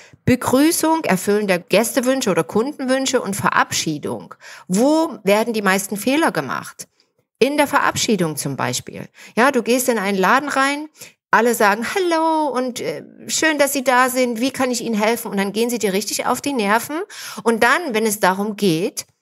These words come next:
sich zu verabschieden und nochmal sich wirklich bei dir in Erinnerung zu rufen, indem sie fragen: "Wann kommen Sie denn wieder?" Oder, ja, "Wann, wann sehen wir uns? Die neue Kollektion kommt dann und dann raus."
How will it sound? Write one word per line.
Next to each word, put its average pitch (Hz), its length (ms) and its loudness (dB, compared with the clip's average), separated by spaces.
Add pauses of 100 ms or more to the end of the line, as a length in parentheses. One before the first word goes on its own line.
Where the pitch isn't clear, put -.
(180)
sich - 260 -2
zu 202 120 -2
verabschieden 147 880 -4 (320)
und 208 240 0
nochmal 165 720 2 (600)
sich - 260 0
wirklich 190 680 0 (380)
bei 165 140 2
dir 170 220 2
in 156 100 -4
Erinnerung 247 420 0
zu 214 140 -6
rufen, 185 320 0
indem 160 300 -2
sie 160 140 -4
fragen: 151 360 0
"Wann 143 120 -2
kommen 151 220 -2
Sie 143 100 -4
denn 143 240 -4
wieder?" 220 540 0
Oder, 143 360 -4 (680)
ja, 180 340 2
"Wann, 165 360 0
wann 156 180 -2
sehen 226 280 0
wir 220 120 0
uns? 202 180 -4
Die 185 120 -2
neue 151 200 -2
Kollektion 226 560 -2
kommt 202 220 -4
dann 180 140 2
und 175 120 -4
dann 170 120 0
raus." 165 340 -2